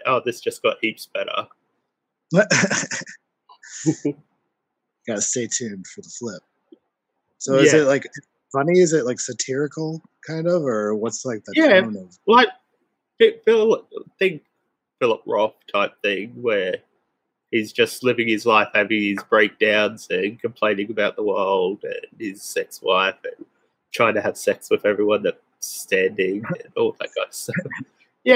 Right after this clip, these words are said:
Speaker 1: it's, it's funny. It's, um, entertaining.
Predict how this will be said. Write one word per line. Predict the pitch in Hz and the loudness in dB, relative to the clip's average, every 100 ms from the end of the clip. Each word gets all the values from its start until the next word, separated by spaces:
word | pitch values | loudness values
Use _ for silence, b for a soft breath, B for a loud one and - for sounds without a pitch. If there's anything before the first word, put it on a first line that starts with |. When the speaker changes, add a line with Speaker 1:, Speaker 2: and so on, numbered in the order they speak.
| 185 | 6
Speaker 1:
it's, | 123 131 - | 6 2 4
it's | 160 185 - - - - 135 - | 6 6 2 -8 -10 -10 -8 0
funny. | 131 123 123 113 | 2 4 2 2
It's, | 107 - - | 2 -2 -6
um, | 110 107 104 98 107 - _ _ _ _ _ _ _ _ _ _ | -4 -2 -2 -2 -6 -12 _ _ _ _ _ _ _ _ _ _
entertaining. | 127 - 110 107 101 101 98 104 120 | -2 -2 -4 -2 -2 -2 -2 -4 -8